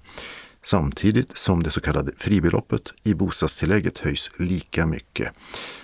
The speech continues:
så att pensionshöjningen inte ska innebära sänkt bostadstillägg med samma belopp. Och konsumtionsstödet i bostadstillägget för pensionärer höjs också med trehundra kronor för den som är ogift och hälften för ogifta.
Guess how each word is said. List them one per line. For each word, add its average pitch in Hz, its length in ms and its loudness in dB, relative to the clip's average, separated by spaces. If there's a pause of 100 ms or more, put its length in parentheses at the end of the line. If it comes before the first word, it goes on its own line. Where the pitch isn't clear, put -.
så - 160 -4
att - 180 -8
pensionshöjningen 90 760 4
inte 85 480 0
ska - 160 -2
innebära 78 360 2
sänkt - 460 -4
bostadstillägg 110 720 -2
med 104 180 0
samma - 540 -4 (140)
belopp. - 420 -10 (760)
Och 120 120 2
konsumtionsstödet 107 920 4
i 92 60 4
bostadstillägget 85 840 0
för - 200 -2
pensionärer 104 580 2
höjs 98 260 0
också 120 320 0 (640)
med - 300 2
trehundra 104 320 6
kronor 107 340 6
för - 140 0
den 98 120 4
som 113 140 4
är 113 40 6
ogift 104 360 4
och 85 240 -6
hälften - 520 -4
för - 300 -6
ogifta. 78 680 -2